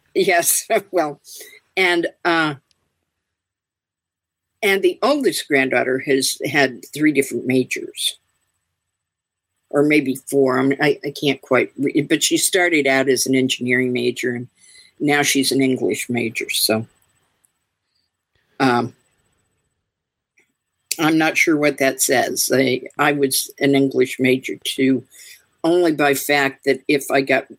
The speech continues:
really bored with stuff or I was having problems with some of my classes, uh, or I didn't want to take the, the classes you were supposed to take to actually get the degree, I would taking,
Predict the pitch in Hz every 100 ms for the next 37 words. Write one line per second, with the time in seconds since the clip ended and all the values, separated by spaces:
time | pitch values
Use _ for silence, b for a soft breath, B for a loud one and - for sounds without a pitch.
0 | - 151 147 143 135 139 135 135 135 135
1 | - 127 127 - 123 120 120 - b b
2 | - 139 - 143 147 127 127 127 127 131
3 | 131 127 - 123 127 123 120 117 120 -
4 | 117 113 117 - 120 - b b b b
5 | b b _ _ _ _ 139 131 123 123
6 | - 151 143 135 139 143 147 - 131 -
7 | - - - - 143 139 - - 127 123
8 | 120 - - 139 131 - 131 127 123 120
9 | - 127 120 - - 127 - - - 127
10 | 127 - 110 - - 127 123 127 131 -
11 | - - 131 135 135 B B B 170 165
12 | - 156 156 151